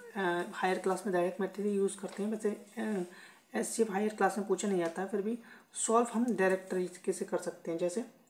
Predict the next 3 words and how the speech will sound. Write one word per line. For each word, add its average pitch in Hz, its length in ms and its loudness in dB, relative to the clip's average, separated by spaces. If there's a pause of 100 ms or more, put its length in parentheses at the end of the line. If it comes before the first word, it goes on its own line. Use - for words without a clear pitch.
(520)
अ, 175 420 -2
express, - 720 -4 (4000)
express, - 640 -4